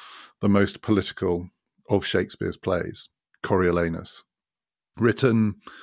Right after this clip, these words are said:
sometime between sixteen oh five and sixteen oh eight. So this is relatively late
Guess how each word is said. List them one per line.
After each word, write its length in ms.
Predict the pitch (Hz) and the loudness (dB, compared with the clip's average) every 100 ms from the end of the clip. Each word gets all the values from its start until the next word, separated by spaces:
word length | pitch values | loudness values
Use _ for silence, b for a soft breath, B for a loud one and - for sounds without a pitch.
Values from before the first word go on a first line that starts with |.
| B | B
sometime 540 | - 131 117 - 117 107 | 0 2 2 2 4 2
between 640 | 104 - 107 101 104 101 | 0 2 4 4 2 -2
sixteen 380 | - - - 110 | -4 -10 -4 -2
oh 60 | 98 | -2
five 400 | - 113 110 113 | 2 4 4 2
and 100 | 107 | -2
sixteen 340 | - - 104 | -4 -4 -2
oh 120 | 98 - | -2 0
eight. 280 | 110 123 - | 2 2 -2
So 120 | 113 | -4
this 200 | 107 - | -2 -2
is 140 | 110 | -4
relatively 640 | 95 101 110 104 - 95 101 | 0 2 4 2 -2 0 0
late 480 | 98 98 120 - | 2 2 0 -4